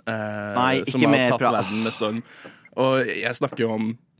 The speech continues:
Speaker 1: Pokémon. <laughs>
Speaker 2: Du skal bare prate om
Speaker 1: Pokémon
Speaker 2: Pokémon
Speaker 1: Go.
Speaker 2: Go i det siste?
Speaker 1: Ja. Det, altså sånn, Pokémon Go er bare så fett. Eh, det har, ikke bare liksom, har det tatt verden med storm nå nylig, eh, og er den nyeste appen, den kuleste appen,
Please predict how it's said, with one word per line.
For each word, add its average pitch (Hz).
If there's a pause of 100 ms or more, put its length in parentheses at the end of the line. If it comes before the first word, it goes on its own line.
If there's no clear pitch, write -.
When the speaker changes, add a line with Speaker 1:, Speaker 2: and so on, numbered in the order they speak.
Speaker 1:
Pokémon. 208
<laughs> -
Speaker 2:
Du 139
skal 269
bare 254
prate 208
om 190
Speaker 1:
Pokémon 190
Speaker 2:
Pokémon 196
Speaker 1:
Go. 151
Speaker 2:
Go 120
i 113
det 117
siste? 135 (160)
Speaker 1:
Ja. 139 (560)
Det, 143
altså 143
sånn, 147
Pokémon 175
Go 156
er 123
bare 117 (760)
så 110
fett. - (760)
Eh, 143
det 143
har, 127 (260)
ikke 175
bare 139
liksom, 117 (180)
har 120
det 113
tatt 117
verden 107
med 110
storm 104
nå 104
nylig, 101 (400)
eh, 110
og -
er 87
den 98
nyeste 98
appen, 98
den 110
kuleste 92
appen, 147